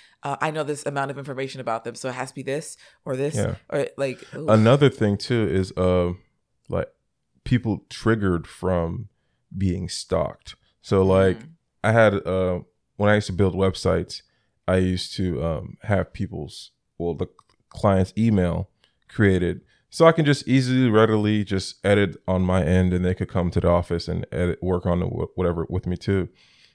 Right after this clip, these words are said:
Speaker 2: And I had this one client, it's like, "Can you delete that password? Why do you have it saved?" I was like, "No, we saved it last time just so I can, like, easily, whatever.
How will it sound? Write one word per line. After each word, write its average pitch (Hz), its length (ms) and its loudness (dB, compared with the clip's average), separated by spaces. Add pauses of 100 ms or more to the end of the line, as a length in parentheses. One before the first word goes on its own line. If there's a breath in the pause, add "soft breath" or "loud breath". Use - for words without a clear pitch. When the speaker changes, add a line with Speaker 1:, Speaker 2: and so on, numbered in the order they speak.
Speaker 2:
And 92 100 -6
I - 20 -2
had 95 140 -2
this 90 140 -8
one 92 200 0
client, 90 360 -4
it's - 80 -10
like, - 120 -12 (300)
"Can 104 160 0
you 143 60 2
delete 151 300 8
that 120 120 6
password? 113 460 2 (400)
Why 113 120 8
do 135 100 4
you 143 60 6
have 143 160 6
it 131 60 -4
saved?" 123 420 0 (160)
I - 240 -20
was 151 80 2
like, 165 100 -2
"No, 190 100 8
we 170 80 8
saved 156 240 2
it 143 60 4
last 135 240 4
time 131 200 4
just 113 160 -2
so 120 80 4
I 113 60 6
can, 113 160 -4
like, 104 180 0
easily, 107 400 4
whatever. 101 500 4